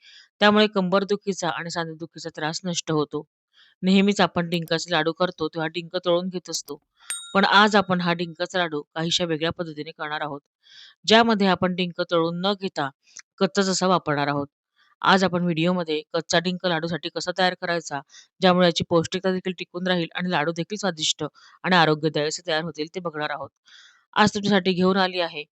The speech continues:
पारंपरिक पद्धतीने बनवलेले कच्च्या डिंकाचे लाडू. नमस्कार मंडळी, मी रुचा आपल्या सर्वांचे खमंग खानदेशीमध्ये मनापासून स्वागत करत आहे. तर सुरुवात करूया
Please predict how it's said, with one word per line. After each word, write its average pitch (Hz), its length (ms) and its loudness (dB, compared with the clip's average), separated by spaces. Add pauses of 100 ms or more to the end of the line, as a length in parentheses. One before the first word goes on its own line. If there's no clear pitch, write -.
(300)
पारंपरिक 185 580 4
पद्धतीने 175 300 -2
बनवलेले 160 380 0 (400)
कच्च्या 190 340 4
डिंकाचे 160 500 -2
लाडू. 143 220 -2 (500)
नमस्कार 190 420 4
मंडळी, 151 340 0 (300)
मी 214 120 2
रुचा 208 280 2
आपल्या 170 220 -2
सर्वांचे 156 420 -2
खमंग 202 320 -8
खानदेशीमध्ये 156 580 -4
मनापासून 151 440 -10
स्वागत 170 280 -4 (120)
करत 180 180 -8
आहे. 160 200 -2 (440)
तर 180 120 0
सुरुवात 180 320 2
करूया 151 260 2